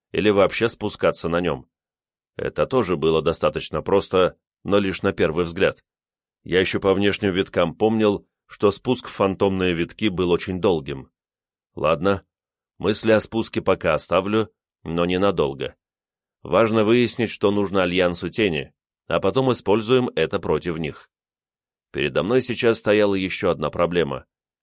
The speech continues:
Я понятия не имел, кому стоит говорить об этом открытии. Проход в фантомные витки — это серьёзно. Его в абы каких руках не оставят.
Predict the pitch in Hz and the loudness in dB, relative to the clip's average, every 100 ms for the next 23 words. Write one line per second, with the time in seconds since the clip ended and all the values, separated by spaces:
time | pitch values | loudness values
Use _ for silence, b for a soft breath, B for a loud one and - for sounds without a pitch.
0 | _ - 73 - 98 107 76 - 73 76 | _ -4 -2 0 0 0 -2 -4 -6 -4
1 | 78 98 113 107 _ _ _ - 87 117 | -2 0 0 -2 _ _ _ -4 0 -2
2 | - 117 113 90 95 87 98 98 82 80 | 2 4 4 4 4 4 2 0 0 -2
3 | 78 82 - 95 87 73 69 64 _ _ | -2 -4 -4 -6 -6 -8 -10 -12 _ _
4 | _ _ _ _ - 76 76 139 - - | _ _ _ _ -6 -4 0 0 0 -2
5 | 117 107 113 110 101 90 90 - 117 104 | -2 2 2 2 2 0 -4 -4 -2 -2
6 | - - 82 92 - 82 87 110 78 69 | -4 -8 -6 -4 -4 -2 0 -2 -2 -10
7 | - _ _ _ _ - 82 113 127 104 | -12 _ _ _ _ -2 2 4 4 4
8 | 117 113 113 - 107 104 101 107 98 98 | 4 2 -2 -2 -2 0 0 2 0 2
9 | 90 85 - 101 69 - | 0 0 0 0 -2 -8